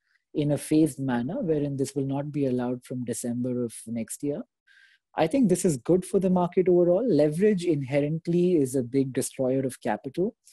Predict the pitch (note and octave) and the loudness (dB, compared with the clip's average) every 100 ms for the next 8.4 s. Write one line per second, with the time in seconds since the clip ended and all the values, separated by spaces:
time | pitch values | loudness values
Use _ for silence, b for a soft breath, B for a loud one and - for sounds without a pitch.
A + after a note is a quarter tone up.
0 | b b b _ - B2 B2 B2 C3+ C#3+ | b b b _ -6 -4 -2 -2 -2 0
1 | D#3+ E3 D#3 D3 B2+ B2 C3+ C#3 C3+ C3 | 0 0 0 0 -2 -4 0 0 0 -2
2 | B2+ B2 - C3 B2+ C3 B2 B2+ B2+ A#2 | -2 -6 -8 -8 -6 -6 -4 -4 -4 -4
3 | A#2+ A#2+ B2 C3 B2 A#2+ A#2+ A#2 A#2 A#2+ | -4 -4 -4 -6 -6 -6 -6 -4 -4 -4
4 | B2+ - C3 B2 C3+ E3+ C3+ - - _ | -6 -6 -8 -6 -4 -6 -8 -12 -16 _
5 | _ _ B2 B2 C#3 C3 C3+ C3 - F3+ | _ _ -8 -6 -6 -2 -4 -2 0 0
6 | E3+ - C3 C3 - C3 B2+ A#2 - B2+ | 0 -2 -4 -4 -4 -6 -4 -4 -4 -6
7 | - G#3 G3 D3+ C#3+ C3 B2+ B2 B2+ C3 | 0 0 4 4 2 0 -2 -2 -2 -2
8 | D3 C#3+ B2+ C3 | -2 -2 -4 -6